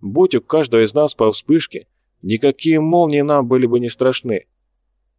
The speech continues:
"Спешишь с выводами, Костя", — веско сказал я.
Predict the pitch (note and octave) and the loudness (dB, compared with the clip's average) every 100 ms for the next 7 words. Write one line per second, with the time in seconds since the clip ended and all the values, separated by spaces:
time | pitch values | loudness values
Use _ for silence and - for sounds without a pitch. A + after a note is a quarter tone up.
0 | _ _ _ _ _ _ _ _ _ - | _ _ _ _ _ _ _ _ _ -20
1 | - - - G#3+ F#3+ - F#3+ A3+ C#3+ G2 | -8 -4 0 0 0 -2 -2 0 0 -2
2 | F#2+ F#2+ F#3 D#3+ - - _ _ _ G#2+ | -4 -4 -2 -2 -6 -20 _ _ _ -2
3 | G#2 - G2 G#2+ G#2 G#2+ G#2 F2 | -2 -4 -4 0 2 2 2 0